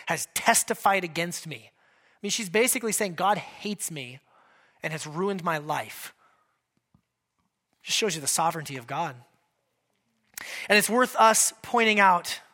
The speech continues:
when hard times come, you and I really need to watch out for bitterness.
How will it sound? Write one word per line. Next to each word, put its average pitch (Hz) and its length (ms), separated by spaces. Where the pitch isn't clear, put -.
when 175 140
hard 214 300
times 226 340
come, 156 420
you 180 180
and 190 100
I 180 120
really 170 300
need 165 160
to - 100
watch 156 220
out 151 140
for 147 100
bitterness. 135 560